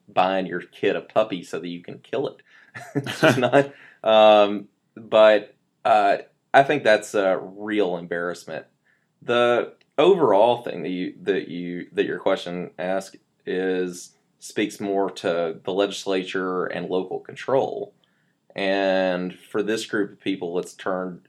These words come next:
into something much more akin to controlling the locals.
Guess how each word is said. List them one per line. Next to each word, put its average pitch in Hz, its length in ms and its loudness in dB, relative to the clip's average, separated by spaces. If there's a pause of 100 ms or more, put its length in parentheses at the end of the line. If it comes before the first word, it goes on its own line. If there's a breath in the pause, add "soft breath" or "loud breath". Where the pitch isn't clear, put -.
into 92 520 -4
something 90 420 -8
much 90 340 -6
more 87 180 -4
akin 82 340 -12
to - 80 -8
controlling 69 580 -8
the 57 60 -14
locals. - 580 -6